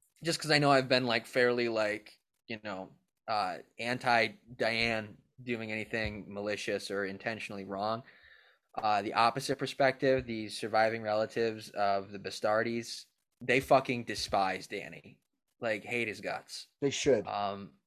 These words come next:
Speaker 1: yeah, 'cause they, I mean, they didn't say a kind word about him in the documentary. Like, they didn't, they didn't have, like, any empathy for him because, you know, I mean, here he is making constant media waves about how his wife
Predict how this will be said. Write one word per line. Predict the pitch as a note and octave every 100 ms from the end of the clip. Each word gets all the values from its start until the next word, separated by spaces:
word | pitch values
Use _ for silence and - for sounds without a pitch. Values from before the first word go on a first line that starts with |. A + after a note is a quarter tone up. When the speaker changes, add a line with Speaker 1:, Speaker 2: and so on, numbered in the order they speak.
| _ -
Speaker 1:
yeah, | B2+ - - - _ -
'cause | D3+ B2
they, | C3+ B2
I | B2
mean, | C3+ C3
they | C3
didn't | C3+ B2+
say | C#3 A#2
a |
kind | - B2+ A#2 A#2
word | A2 G#2+
about | G#2 G#2
him | G#2
in |
the | G2+
documentary. | G#2 G2 G#2+ G#2 G#2+ A2 A2
Like, | G#2 G#2
they | A2+
didn't, | A#2+ A#2 A2
they | A#2
didn't | A2+
have, | A#2 A2+
like, | G#2+ -
any | A2+ A2+ G#2+
empathy | G#2 A2 - A2+
for | B2
him | B2 A#2+ A#2+ _ - - A#2+
because, | A#2 A#2 A2 G#2+ C3
you |
know, | A#2
I | G#2+
mean, | A#2
here | G#2+ C3
he | A#2 B2
is | A2+ G#2+
making | A#2+ G#2 A2
constant | - A#2+ A#2 - A#2 G#2+ G2 _ _ -
media | B2 A#2+ A#2
waves | G2+ G2+ G2 G2+ A#2 - _ _ _ -
about | A2 G2
how | A2 G#2
his | A#2+ A#2
wife | G#2 G2+ G#2+ A2 - -